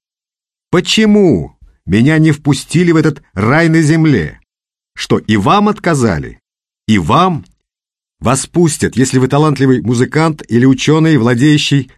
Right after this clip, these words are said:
гостайной. Им нужно извлечь прибыль, а судьбы простых людей их не тревожат. Вот он, американский гуманизм.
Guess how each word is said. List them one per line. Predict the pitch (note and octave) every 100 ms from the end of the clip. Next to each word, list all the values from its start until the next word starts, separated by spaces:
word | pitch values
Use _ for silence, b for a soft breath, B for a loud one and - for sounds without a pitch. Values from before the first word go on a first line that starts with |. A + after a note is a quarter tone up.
| -
гостайной. | C#3 C#3+ - C#3+ F2+ C#2 C2 - _ _ _ _ _ -
Им | G#2+ C3+
нужно | E3+ D#3 D#3
извлечь | - C#3+ C#3 D#3 D3 - -
прибыль, | D#3 D3+ F#2 D2 - _ _ _
а | G#2
судьбы | C3 - F3 C#3+ A#2+ F#2 - b b
простых | - B2+ C#3 - E3+ D3+
людей | C3+ C3 D3+ E3+
их | - D#3 D#3
не | A2 D#3
тревожат. | C#3 D#3+ D#3 F3 G#2 D#2 - - _ _ _ _ -
Вот | D#2 F3+ F#3 -
он, | D3 E2+ -
американский | A#2 C#3+ D#3 D3+ D#3+ D#3 C#3+ - C#3
гуманизм. | A2 C#3 D#3 D3+ C3 D#2 C2+